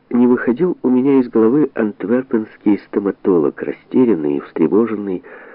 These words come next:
особенно его полные страха и недоверия глаза, когда он, испытующе глядя на меня, умолял не упоминать в печати ни его имени, ни адреса.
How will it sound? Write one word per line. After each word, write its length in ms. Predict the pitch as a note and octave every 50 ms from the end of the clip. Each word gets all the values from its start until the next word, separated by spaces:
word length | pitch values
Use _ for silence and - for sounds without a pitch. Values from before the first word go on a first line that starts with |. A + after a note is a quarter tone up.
| - - - -
особенно 560 | - - - - C#3+ D3+ D3 C#3+ C#3+ C#3 C3
его 200 | B2+ A#2+ C3+ C3+
полные 400 | - C3+ C3+ C3+ C3 B2+ A#2+ A2+
страха 480 | - _ - - C#3+ D#3 - - C#3
и 100 | C3+ C3+
недоверия 600 | B2 A#2 G#2+ G#2+ G#2 G2 A2 A#2+ A#2 A#2 G#2+ G2
глаза, 500 | D#2+ - E2 E2 D#2 C#2 F2 B2 D#3 D#3
когда 360 | - - - E2+ D2+ - F2+ A2
он, 200 | C3+ C#3+ B2 G#2
испытующе 600 | - - - D#2+ - A#2 B2 A2+ G#2 - - D#2+
глядя 400 | D#2 D#2+ E2 G#2+ A#2 G#2+ F#2 D#2+
на 80 | D#2
меня, 380 | D#2 D2+ D#2 D#2+ G#2+ C3 C#3 - - - - - - - - - -
умолял 560 | - F#2 F2+ F2+ F2 F2 A2 B2+ C#3 C#3 C3 - -
не 180 | G#2 G2 G2+ G#2+
упоминать 640 | A2 A2+ A2 - G2 F#2 F#2 F2 E2 G#2+ B2 - -
в 120 | - -
печати 580 | - - A#2 - - - F2+ D#2+ D2 C#2 _ -
ни 240 | C#2 C#2 C2+ C2+ C#2
его 200 | C2 A#1+ B1 A1 - -
имени, 500 | - G#2+ A#2+ B2+ B2+ B2+ B2+ B2+ B2 A2+
ни 160 | G#2 F#2 F2+
адреса. 640 | D2 B1+ B1+ B1 - - A1+ - - - - -